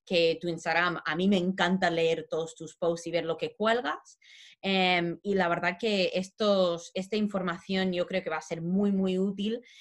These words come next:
Y ahora que estamos mucho tiempo en casa y tenemos tiempo de estar muy introspectivas, que también puede dar ciertos puntos para que, para que pensemos, "Vale, ¿qué es lo que me está pasando ahora? ¿En qué fase estoy?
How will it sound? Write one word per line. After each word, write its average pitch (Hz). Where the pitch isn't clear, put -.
Y 185
ahora 180
que 175
estamos 190
mucho 202
tiempo 185
en 175
casa 165
y 143
tenemos 170
tiempo 196
de 175
estar 180
muy 190
introspectivas, 202
que 190
también 185
puede 196
dar 208
ciertos 190
puntos 214
para 160
que, 156
para 160
que 160
pensemos, 165
"Vale, 156
¿qué 285
es 330
lo 254
que 208
me 180
está 170
pasando 147
ahora? 135
¿En 180
qué 302
fase 226
estoy? 139